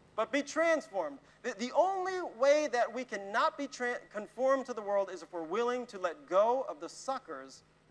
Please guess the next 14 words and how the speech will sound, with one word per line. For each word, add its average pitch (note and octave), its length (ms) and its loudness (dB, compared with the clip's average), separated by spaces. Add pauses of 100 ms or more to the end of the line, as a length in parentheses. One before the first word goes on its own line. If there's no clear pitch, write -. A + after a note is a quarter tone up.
(160)
in F3 80 0
our E3 120 4
life. D#3 300 2 (720)
If F3 100 -10
we're F#3+ 80 0
willing C#4+ 340 4
to C4+ 100 0
let C4 180 2
go A3+ 360 2 (240)
of G3 120 2
the F3+ 80 4
bad G#3 560 4 (400)
habits. F#3+ 480 2
Remember, B3 460 2